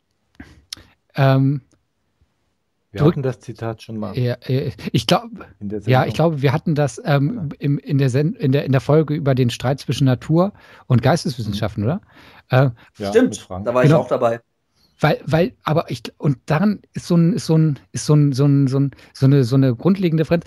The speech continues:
Speaker 1: weil ich, ich finde, in diesem Zitat, ähm, steckt eine ganze Menge Überheblichkeit.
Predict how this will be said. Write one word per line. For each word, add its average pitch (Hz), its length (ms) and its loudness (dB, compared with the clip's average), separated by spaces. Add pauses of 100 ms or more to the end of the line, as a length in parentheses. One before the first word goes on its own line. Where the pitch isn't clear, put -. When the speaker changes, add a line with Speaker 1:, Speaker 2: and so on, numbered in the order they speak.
(120)
Speaker 1:
weil 147 100 4
ich, - 160 -2
ich 226 200 -10
finde, 214 240 4
in 190 80 -2
diesem 180 300 -2 (140)
Zitat, 139 540 -4 (520)
ähm, 143 500 2
steckt - 480 -4
eine 151 160 4
ganze 196 340 0
Menge 180 300 0
Überheblichkeit. 123 1040 -4